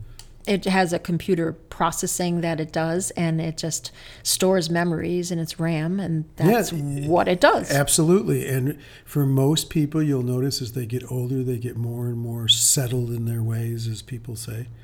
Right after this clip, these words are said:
Speaker 2: And that's because they've been having the same, they've been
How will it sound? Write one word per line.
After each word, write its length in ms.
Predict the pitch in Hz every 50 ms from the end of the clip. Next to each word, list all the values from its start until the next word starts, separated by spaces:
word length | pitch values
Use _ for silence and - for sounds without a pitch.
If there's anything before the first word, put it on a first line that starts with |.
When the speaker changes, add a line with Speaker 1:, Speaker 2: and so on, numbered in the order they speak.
| - - - - - - - - - -
Speaker 2:
And 380 | - 127 127 123 123 123 123 - -
that's 360 | 104 123 123 123 127 - -
because 760 | - - 139 117 - 143 139 131 131 131 127 117 - - - - -
they've 300 | 120 110 127 127 127 113
been 120 | 127 117
having 380 | 110 120 123 117 123 127 120 117
the 100 | 120 120
same, 560 | - - 131 127 123 123 123 123 127 127 - -
they've 200 | 120 131 131 123
been 220 | 120 135 127 135